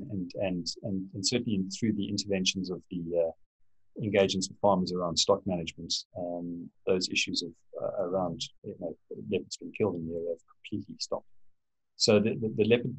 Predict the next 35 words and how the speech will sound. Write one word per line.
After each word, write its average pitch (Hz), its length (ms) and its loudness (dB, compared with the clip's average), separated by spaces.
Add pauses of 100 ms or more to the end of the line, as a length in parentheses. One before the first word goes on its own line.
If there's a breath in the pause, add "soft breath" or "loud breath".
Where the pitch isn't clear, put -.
(120)
population 107 580 6
is - 140 0
now 95 160 4
supported 117 480 6
by 92 160 6
the 87 100 0
ecology 101 480 4
of 82 60 -2
the, 87 240 -4
of 92 180 0
the 90 80 -4
wilderness 127 480 4
area 113 340 8 (380)
and 104 140 4
is 95 160 2
relatively 92 420 2
stable. 80 320 2
So - 140 -2
we're 120 60 6
not 175 140 6
necessarily 113 520 6
thinking 113 260 2
that 92 140 0
they're 92 160 4
increasing 135 500 8
or 98 100 4
declining, 143 640 6 (580)
uh, 98 180 4 (100)
but 95 120 -4
there 98 200 4
is, 95 360 0
uh, 90 420 2 (440)
they're, 95 120 4
they're 92 140 2
stable. - 320 -2